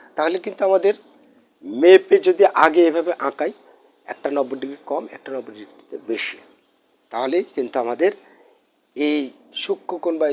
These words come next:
স্থূলকোণ আঁকার পরে এর মাপ কত সেটা আমরা সহজে বলতে পারবো। আবার পরীক্ষায় এও উল্লেখ আসে যে ষাট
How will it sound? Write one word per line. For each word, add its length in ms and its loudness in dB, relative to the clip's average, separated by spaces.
স্থূলকোণ 420 -12
আঁকার 300 -10
পরে 160 -4
এর 160 -8
মাপ 200 -10
কত 140 -6
সেটা 260 -12
আমরা 240 -18
সহজে 340 -16
বলতে 280 -12
পারবো। 240 -18
আবার 180 6
পরীক্ষায় 440 0
এও 180 6
উল্লেখ 240 2
আসে 160 -4
যে 100 8
ষাট 180 0